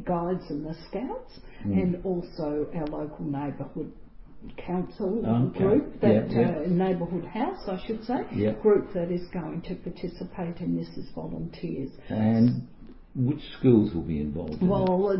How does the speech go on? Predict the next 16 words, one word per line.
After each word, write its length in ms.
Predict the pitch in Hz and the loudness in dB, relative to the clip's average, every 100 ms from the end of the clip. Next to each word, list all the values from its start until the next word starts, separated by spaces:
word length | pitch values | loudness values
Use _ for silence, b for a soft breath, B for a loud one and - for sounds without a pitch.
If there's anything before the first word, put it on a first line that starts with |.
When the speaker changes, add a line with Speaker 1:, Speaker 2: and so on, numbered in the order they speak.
| 185 | 0
Speaker 1:
uh, 120 | 214 190 180 214 | -2 -2 -2 2
they, 320 | 208 202 190 170 180 175 180 | 6 6 4 2 -2 -2 0
we 140 | 196 190 | 2 2
have 200 | 185 170 | 0 -6
approached 600 | - 190 160 - - - | -8 -6 -6 -6 -16 -6
Glen 240 | 180 170 | -4 -2
Allen 400 | 160 165 156 160 | -2 -4 -4 -2
and 280 | 151 156 160 | -2 -2 -4
Belmore, 760 | 156 151 156 160 170 254 320 - | -2 -2 -2 -2 0 0 -2 -6
and 440 | 160 156 156 151 - | -4 -4 -4 -4 -4
also 540 | 180 175 - 165 139 143 - | -2 -4 -4 -6 -4 -4 -6
through 360 | 175 160 156 156 | -6 -4 -4 -4
the 200 | 156 131 | -6 -6
Inner 260 | 170 151 - | -6 -6 -6
East 260 | 160 165 - - B B B - | -6 -6 -8 -14 B B B -4
group, 480 | 185 185 330 - | 0 2 2 0